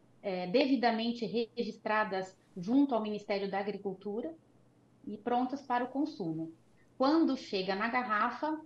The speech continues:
a garrafa, a cachaça já tem a sua história, cada marca tem a sua história. E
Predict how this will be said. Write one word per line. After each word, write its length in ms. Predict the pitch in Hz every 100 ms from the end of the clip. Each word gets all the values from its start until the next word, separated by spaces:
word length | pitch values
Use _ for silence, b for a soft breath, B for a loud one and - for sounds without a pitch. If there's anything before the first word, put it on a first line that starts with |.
| -
a 60 | 202
garrafa, 340 | 214 208 -
a 240 | 220 202 196
cachaça 420 | 196 202 202 240
já 120 | 220
tem 160 | 220 226
a 60 |
sua 140 | 233 277
história, 380 | 285 220 175 175
cada 300 | 196 202 202
marca 380 | 202 240 277
tem 200 | 277 254
a 40 | 254
sua 160 | -
história. 500 | 277 - 180 156 156 - _ B B -
E 720 | 190 180 180 170 170 170 -